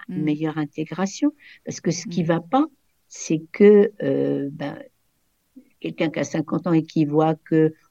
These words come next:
Speaker 1: on l'envoie plus en formation, on lui refuse sa formation,
Speaker 2: Mm.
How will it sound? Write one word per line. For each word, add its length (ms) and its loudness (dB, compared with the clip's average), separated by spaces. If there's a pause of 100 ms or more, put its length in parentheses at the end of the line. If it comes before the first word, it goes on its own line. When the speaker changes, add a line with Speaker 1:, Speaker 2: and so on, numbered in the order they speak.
Speaker 1:
on 80 2
l'envoie 360 2
plus 200 -6
en 80 0
formation, 500 -2
on 120 2
lui 140 -2
refuse 420 -8
sa 140 -2
formation, 460 -4
Speaker 2:
Mm. 140 -8